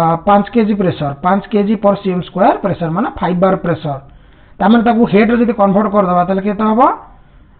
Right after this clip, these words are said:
ଆ, ୱାନ୍ କେଜି per ସି ଏମ୍ ସ୍କୋୟାର or ୱାନ୍ bar equal to ଟେନ୍ meter water column in terms of head, ଦଶ ମିଟର। ତ ତା ମାନେ ହେଇଯିବ କେତେ? ଯଦି ଆମେ କହିବା ପାଞ୍ଚ କେଜି per ସି ଏମ୍ ସ୍କୋୟାର, ତାହେଲେ ହେଇଯିବ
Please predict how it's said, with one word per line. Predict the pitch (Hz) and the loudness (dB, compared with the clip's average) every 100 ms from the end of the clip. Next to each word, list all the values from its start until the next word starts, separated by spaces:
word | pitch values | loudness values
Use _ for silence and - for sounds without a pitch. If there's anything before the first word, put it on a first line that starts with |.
| - | -8
ଆ, | 156 | -4
ୱାନ୍ | 160 170 220 254 | 0 2 2 2
କେଜି | 233 233 | 0 2
per | 240 | 2
ସି | 226 226 | 0 0
ଏମ୍ | 220 | -2
ସ୍କୋୟାର | 214 220 226 | 0 0 2
or | 208 208 180 | 2 0 2
ୱାନ୍ | 185 233 | 2 4
bar | 196 185 185 | 4 4 2
equal | 180 180 170 | -2 -4 2
to | 233 330 - - - - _ _ - | 2 2 -4 -20 -20 -20 _ _ 2
ଟେନ୍ | 247 269 | 4 6
meter | 247 226 214 | 4 4 4
water | 202 170 160 | 4 2 -2
column | 151 127 107 - | -2 -4 -8 -14
in | 170 165 | -10 -4
terms | 170 147 | -2 0
of | 233 | -4
head, | - 170 110 - - - - - - | -2 -4 -4 -14 -20 -20 -20 -14 0
ଦଶ | 208 - | 0 2
ମିଟର। | 190 131 - - - - - - - | 0 -2 -6 -10 -16 -20 -20 -20 -12
ତ | |
ତା | 160 208 | 0 2
ମାନେ | 233 240 | 4 6
ହେଇଯିବ | 240 240 | 4 4
କେତେ? | 240 240 277 311 - - | 2 0 0 -4 -6 -10
ଯଦି | 170 180 214 | -6 0 2
ଆମେ | 214 220 | 2 2
କହିବା | 214 233 208 180 - - - - - | 4 6 6 4 0 -14 -20 -20 -6
ପାଞ୍ଚ | 165 170 - | -4 -2 0
କେଜି | 220 214 | 0 0
per | 220 | 0
ସି | 214 220 | 0 0
ଏମ୍ | 214 | -2
ସ୍କୋୟାର, | - 190 165 175 - - - - | -2 -2 -2 -4 -12 -20 -20 -6
ତାହେଲେ | 165 180 | -2 0
ହେଇଯିବ | 175 160 | 0 0